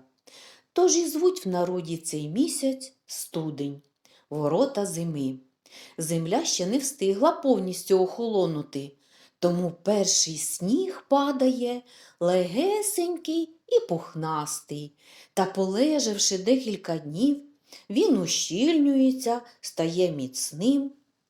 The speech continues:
і твердим. Грудень на всю зиму землю остуджує, вона кам'яніє, а вода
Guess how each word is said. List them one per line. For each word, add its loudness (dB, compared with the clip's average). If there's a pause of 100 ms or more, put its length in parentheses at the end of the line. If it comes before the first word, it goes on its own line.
(120)
і 4
твердим. -2 (1600)
Грудень 2 (400)
на 0
всю 6
зиму 0 (180)
землю 4
остуджує, -2 (240)
вона 0
кам'яніє, 0 (280)
а 0
вода 2